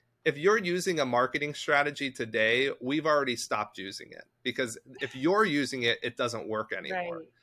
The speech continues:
Speaker 1: And so we started to do that. And then, of course, in twenty twenty-two, twenty twenty-three, what you start realizing is, hey, you're actually prospecting to a human, right? To the human
Speaker 2: <laughs>
Speaker 1: behind
Speaker 2: Oh,
Speaker 1: it.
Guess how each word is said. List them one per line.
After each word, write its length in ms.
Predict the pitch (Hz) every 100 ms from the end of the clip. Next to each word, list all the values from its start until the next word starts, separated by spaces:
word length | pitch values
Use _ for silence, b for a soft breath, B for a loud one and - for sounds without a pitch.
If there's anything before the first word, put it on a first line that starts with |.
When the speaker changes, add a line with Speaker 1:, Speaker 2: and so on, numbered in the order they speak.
| _ _ -
Speaker 1:
And 120 | 131
so 520 | 127 160 151 147 143 -
we 140 | 147
started 400 | 147 - 165 190
to 80 | 175
do 160 | 147 143
that. 300 | 131 127 127
And 100 | 170
then, 120 | 226
of 100 | 214
course, 300 | - 190 -
in 100 | 151
twenty 300 | - 170 165
twenty-two, 720 | - 160 131 - - 170 165
twenty 240 | - 156
twenty-three, 640 | 143 151 131 - 175 196 180
what 160 | 143
you 60 | 139
start 300 | - 147 139
realizing 720 | 139 135 135 123 120 131 123
is, 440 | 127 120 120 117 - _ _ _ _ _ _ _
hey, 340 | - 190 185 -
you're 180 | 151 160
actually 300 | 233 - 294
prospecting 720 | - - 170 170 160 - 131 -
to 100 | 131
a 40 |
human, 560 | 107 - - 220 175 95 - _ -
right? 300 | 147 226 277 185
To 80 | 220
the 120 | 190
human 720 | - - - 214 226 175 277
Speaker 2:
<laughs> 60 | 254
Speaker 1:
behind 480 | 285 269 - 339 381
Speaker 2:
Oh, 140 | 370
Speaker 1:
it. 120 | -